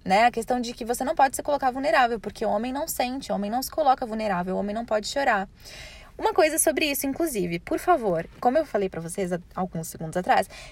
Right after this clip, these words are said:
eu gosto muito de observar as pessoas e uma ótima ferramenta pra isso é reality show. Sim, reality show, a espiritualidade está em tudo. É, eu adoro ver reality show, porque a gente observa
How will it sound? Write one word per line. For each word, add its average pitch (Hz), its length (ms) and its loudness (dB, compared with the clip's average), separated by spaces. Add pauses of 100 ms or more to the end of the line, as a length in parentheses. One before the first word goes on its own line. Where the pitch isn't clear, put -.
(160)
eu 269 120 10
gosto 302 280 6
muito 277 200 -4
de 302 120 0
observar 247 720 2
as 220 180 2
pessoas 247 720 2
e 233 80 -2
uma 247 180 8
ótima 302 280 4
ferramenta 233 420 -2
pra 254 140 0
isso 226 160 -2
é - 20 -2
reality 233 420 2
show. 180 320 2
Sim, 196 400 -6
reality 202 320 -2
show, 185 200 0
a - 20 -2
espiritualidade 202 640 -2
está - 160 0
em 247 80 -4
tudo. - 240 -8 (420)
É, 202 400 4 (240)
eu 277 120 6
adoro 285 320 6
ver 233 80 2
reality 208 420 2
show, 190 320 -2 (260)
porque 233 600 2
a 233 100 6
gente 233 220 -2
observa 240 800 6